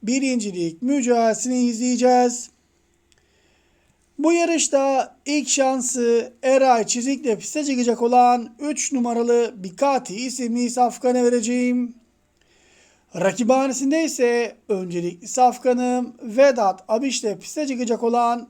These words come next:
iki numaralı Tarma Tepebi isimli safkan olacak. Bu yarışın sürprizini ise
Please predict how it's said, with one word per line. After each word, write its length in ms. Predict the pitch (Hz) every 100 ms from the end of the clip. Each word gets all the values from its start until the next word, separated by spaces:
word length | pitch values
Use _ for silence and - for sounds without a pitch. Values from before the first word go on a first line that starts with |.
| -
iki 320 | 196 - 285
numaralı 720 | 269 254 247 247 247 247 240
Tarma 440 | - 285 269 214 202
Tepebi 380 | 254 214 180 190
isimli 560 | 254 233 240 240 240
safkan 460 | 240 247 233 254 247
olacak. 640 | 247 247 240 254 247 247 - _ _ _ _ _ _ _ _ -
Bu 100 | 339
yarışın 460 | 339 330 302 311 285
sürprizini 580 | 302 277 294 277 285
ise 560 | 285 269 262 240 240 233